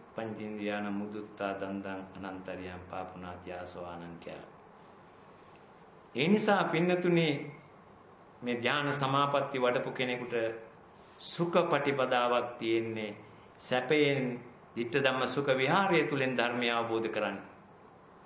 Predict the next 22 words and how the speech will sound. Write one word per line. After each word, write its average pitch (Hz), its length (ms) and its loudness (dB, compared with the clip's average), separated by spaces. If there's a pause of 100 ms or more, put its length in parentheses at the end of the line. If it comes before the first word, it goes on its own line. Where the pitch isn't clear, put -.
(480)
එයාගේ 233 400 4
වුණත්, 202 340 2
පින්නතුනි, 185 540 4
තමන්ගේ 156 600 4 (1900)
ශ්‍රද්ධාවත්, 135 680 2 (140)
විරිය, 127 280 -2 (520)
සති, 127 300 -6
සමාධි, 123 420 0
ප්‍රඥා 123 520 -2
කියන 120 260 -4
මේ 120 160 -2
ඉන්ද්‍රිය 120 340 -2
ධර්ම, 117 320 0
බල 117 240 0
ධර්ම 117 280 0 (920)
තමන් 147 260 2 (140)
ඕනෑකමෙන් 170 720 4
උසස් - 340 0
විදියට 151 260 0
වඩා 127 340 4
ගන්නේ 131 360 0
නැතුව, 117 280 -2